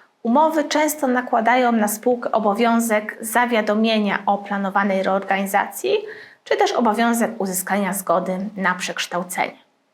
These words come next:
W tym miejscu chciałabym również zwrócić uwagę na dwie kwestie związane z procedurą przekształcenia. W przypadku przekształcenia w spółkę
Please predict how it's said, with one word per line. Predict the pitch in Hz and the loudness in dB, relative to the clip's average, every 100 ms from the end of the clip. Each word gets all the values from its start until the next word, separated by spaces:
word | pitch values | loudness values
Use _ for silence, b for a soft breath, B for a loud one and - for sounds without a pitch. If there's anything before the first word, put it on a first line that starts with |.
| b b b b - | b b b b -4
W | 208 208 | -4 -4
tym | - - 359 | -10 -2 2
miejscu | 277 214 202 208 202 233 269 | 4 4 2 -2 0 0 0
chciałabym | - - 285 269 233 | -2 0 2 2 2
również | 240 262 247 220 | 4 4 2 0
zwrócić | 226 214 226 254 240 - | -4 -2 -2 -2 -6 -4
uwagę | 202 214 226 240 220 | 0 2 2 2 2
na | 208 | 0
dwie | 202 208 269 277 | -2 0 0 0
kwestie | - 214 202 - - 208 247 392 - B B B B - | -4 -2 -2 -4 -6 0 2 2 -2 B B B B -14
związane | 320 262 233 233 240 254 | -6 0 0 2 4 2
z | 240 | 0
procedurą | - 214 196 196 202 196 | -4 -6 -6 -2 -2 0
przekształcenia. | - 175 - - 180 - - - - - _ _ _ _ _ _ B B B B B B | -2 -4 -6 -4 -6 -4 -6 -6 -14 -18 _ _ _ _ _ _ B B B B B B
W | _ - | _ -4
przypadku | 233 220 381 381 311 | -4 2 2 2 -4
przekształcenia | - 247 - - 202 202 254 277 247 208 | -2 -2 -2 -2 -2 0 2 4 4 2
w | - | -2
spółkę | - - 240 233 233 | -4 0 2 2 -2